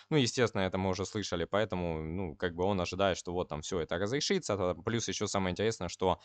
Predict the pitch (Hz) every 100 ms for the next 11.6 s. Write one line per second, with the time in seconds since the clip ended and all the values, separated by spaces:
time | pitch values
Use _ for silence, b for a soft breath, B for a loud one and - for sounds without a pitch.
0 | B B 98 101 90 90 - 95 85 85
1 | 104 - - - 151 98 107 101 90 98
2 | - 104 127 98 - 92 87 82 101 85
3 | - 92 113 98 82 85 87 - 87 90
4 | 90 104 117 85 92 - 92 87 - 98
5 | 95 80 78 80 82 80 95 - 123 -
6 | 147 92 92 - 101 127 98 82 - B
7 | B B 127 113 - 101 110 113 123 107
8 | 95 104 107 104 - 135 123 104 98 92
9 | - 80 85 90 82 - 95 98 - 87
10 | 87 95 90 92 107 117 85 73 90 -
11 | 85 87 78 - 87 73